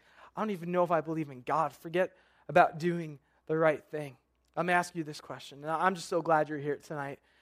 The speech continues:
And I hope that you feel at home and Jesus is just crazy about you. Even if you don't know anything about him, he wants to have a relationship and be close to you tonight. But let me ask you this. How's it really going for you tonight? Are you really happy?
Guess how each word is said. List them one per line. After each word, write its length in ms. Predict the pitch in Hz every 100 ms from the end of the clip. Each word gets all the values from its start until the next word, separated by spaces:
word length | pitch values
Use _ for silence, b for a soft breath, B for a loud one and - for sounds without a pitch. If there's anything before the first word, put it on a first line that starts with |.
| b b
And 80 | 170
I 40 |
hope 160 | 175 175
that 200 | 165 165
you 260 | 170 170 - b b _
feel 200 | 190 180
at 80 | 160
home 420 | - 175 170 160
and 160 | 156 143 -
Jesus 460 | - 202 190 175 -
is 80 | 151
just 160 | 147
crazy 340 | - 151 147 147
about 320 | 139 147 147
you. 80 | 156
Even 160 | 185
if 100 | 180
you 60 | 175
don't 180 | 170 160
know 100 | 156
anything 420 | 156 160 160 156
about 280 | 151 147 -
him, 200 | - 165 - _
he 100 | 185
wants 280 | 180 180 -
to 60 | 165
have 140 | 151
a 20 |
relationship 600 | 151 147 147 175 151 151
and 100 | 160
be 80 | 147
close 340 | - 151 147 -
to 100 | 165
you 80 |
tonight. 400 | 151 180 165 165 - _ _ _ _
But 100 | 185
let 100 | 190
me 60 | 196
ask 240 | 185 -
you 80 | 156
this. 320 | 143 - - _ _ _ _ _ _ _ _ _ -
How's 240 | - 190 214
it 60 |
really 220 | 180 180
going 300 | 165 156 151
for 100 | 143
you 140 | 135 135
tonight? 340 | - 139 127 _ _ _ _ _ _ _ _ _ -
Are 60 |
you 120 | 175 185
really 240 | 190 202
happy? 440 | 180 165 185 175